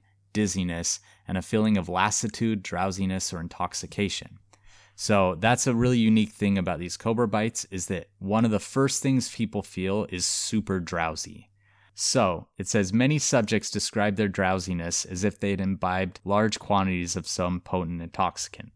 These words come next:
So as if they're, like, really drunk. Neurotoxic symptoms begin with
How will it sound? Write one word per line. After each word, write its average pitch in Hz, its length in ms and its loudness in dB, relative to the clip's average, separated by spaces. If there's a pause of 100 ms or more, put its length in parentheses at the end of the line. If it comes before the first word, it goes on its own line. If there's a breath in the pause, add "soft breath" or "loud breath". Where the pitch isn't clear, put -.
So - 200 -8
as 85 100 -8
if 85 180 -8
they're, 80 200 -6
like, 80 240 -14
really 92 240 0
drunk. - 420 -12 (640 soft breath)
Neurotoxic 123 680 4
symptoms 101 480 0
begin 92 440 -2
with 85 220 -4